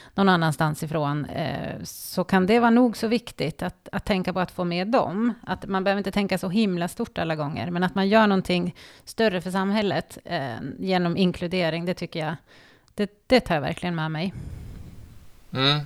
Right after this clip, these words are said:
Speaker 2: han säger det att, att de i gif Sundsvall vill vara en aktör i samhället som bidrar, och det, den viljan tror jag finns hos många föreningar,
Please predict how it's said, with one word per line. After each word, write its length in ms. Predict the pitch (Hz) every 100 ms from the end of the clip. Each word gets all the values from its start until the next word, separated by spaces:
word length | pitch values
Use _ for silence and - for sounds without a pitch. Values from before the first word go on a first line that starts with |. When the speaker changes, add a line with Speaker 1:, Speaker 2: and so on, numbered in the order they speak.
| 147
Speaker 2:
han 180 | 123 135
säger 260 | 139 143 107
det 140 | 98
att, 220 | 98 -
att 200 | 101 101
de 480 | - 104 98 98 101 - - - -
i 80 |
gif 240 | 107 104 110
Sundsvall 420 | 123 104 117 107
vill 360 | 101 139 143 117
vara 260 | 104 92
en 80 | 90
aktör 340 | 90 - 90
i 40 | 92
samhället 540 | 107 95 98 113 98
som 180 | - 98
bidrar, 520 | 107 98 101 127 95
och 100 | 101
det, 160 | 113 - - - - -
den 240 | - 117 120
viljan 440 | 139 107 98 147
tror 120 | 160
jag 60 | 98
finns 240 | 101 95
hos 140 | 95 92
många 260 | 98 101
föreningar, 600 | 143 104 87 87 95 95